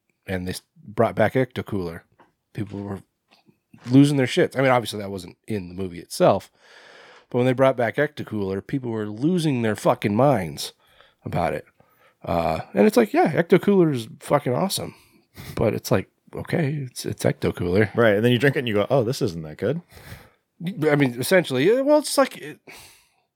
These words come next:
Speaker 1: it doesn't hit the same, you know?
Speaker 2: Yeah.
Speaker 1: I actually still, I've got, uh, a flat of it, you know, what, twelve cans of it. Just tucked away
Speaker 2: It's
Speaker 1: in the
Speaker 2: your,
Speaker 1: closet.
Speaker 2: your savings?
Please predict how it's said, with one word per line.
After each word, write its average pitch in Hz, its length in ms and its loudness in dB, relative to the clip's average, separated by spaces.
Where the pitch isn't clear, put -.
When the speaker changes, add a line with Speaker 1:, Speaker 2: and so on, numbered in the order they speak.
Speaker 1:
it - 40 -16
doesn't 196 220 2
hit 254 180 4
the 180 40 -6
same, 101 360 2
you 101 80 -2
know? 165 240 2
Speaker 2:
Yeah. 143 320 -2
Speaker 1:
I 190 140 2
actually 196 280 -2
still, 180 320 0
I've 139 240 -4
got, 156 400 0
uh, 120 720 -2
a 107 40 -6
flat 120 320 2
of 101 140 -4
it, 104 160 -10
you 110 80 -2
know, 101 200 -2
what, 90 180 -6
twelve - 260 -4
cans 104 400 -2
of 127 100 6
it. - 160 0
Just - 220 -12
tucked - 420 -2
away 101 160 2
Speaker 2:
It's 98 60 4
Speaker 1:
in 101 60 2
the - 20 2
Speaker 2:
your, 98 40 -2
Speaker 1:
closet. 98 280 4
Speaker 2:
your 101 100 2
savings? 104 520 0